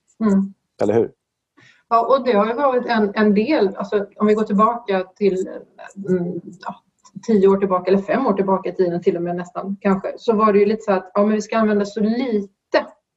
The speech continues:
Speaker 1: energi som möjligt. Det här energieffektivisering, på så att konsumtionen av el ska gå ner, den ska inte gå upp.
Speaker 2: Mm.
Speaker 1: Och om vi då skulle ha sagt,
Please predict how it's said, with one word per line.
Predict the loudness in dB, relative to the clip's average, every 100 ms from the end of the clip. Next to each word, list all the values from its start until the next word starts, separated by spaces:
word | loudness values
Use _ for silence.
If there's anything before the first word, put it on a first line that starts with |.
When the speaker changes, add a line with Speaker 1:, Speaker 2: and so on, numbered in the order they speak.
| 0
Speaker 1:
energi | 2 2 0
som | -2 -6 -6
möjligt. | -6 -4
Det | -2
här | 2
energieffektivisering, | 2 2 0 0 0 -4 -8 -4 -2 0 2 4 2 -2
på | -2
så |
att | -6
konsumtionen | -4 -2 -2 0 2 2
av | 2
el | 0 -2
ska | -4
gå | 0 4
ner, | 4 2 -2 -8
den | -4 -4
ska | -6
inte | -8 -8
gå | -8
upp. | 0 0 0
Speaker 2:
Mm. | -10 _ _ _ _ _
Speaker 1:
Och | 0
om | 0 0
vi | -2
då | -4 0 -2
skulle | 0 0 2
ha | 2 0 -4
sagt, | -6 -4 -6 -6